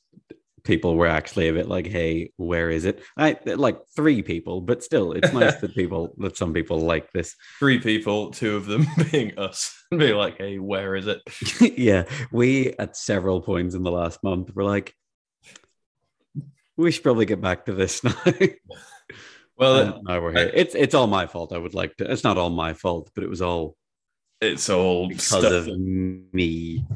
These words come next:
Speaker 2: It's all stuff that's been going on, and the fact that there's really been no basketball for roughly a month since we last were on here.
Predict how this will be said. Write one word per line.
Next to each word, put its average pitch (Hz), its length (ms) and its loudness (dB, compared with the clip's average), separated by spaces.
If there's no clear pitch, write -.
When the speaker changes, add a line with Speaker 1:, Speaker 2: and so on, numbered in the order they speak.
Speaker 2:
It's 139 260 2
all 135 200 6
stuff 131 420 2
that's - 180 0
been 107 240 0
going 101 260 4
on, 95 280 0
and 95 240 -6
the 95 80 -12
fact 92 320 -4
that 82 160 -8
there's 95 200 -6
really 92 240 2
been 95 220 2
no 92 160 4
basketball 92 600 -2
for 95 160 -8
roughly 92 420 -2
a 90 40 -2
month 90 300 -4
since 87 340 -4
we 87 120 -2
last 82 440 -4
were 90 360 2
on 90 260 0
here. 90 300 -2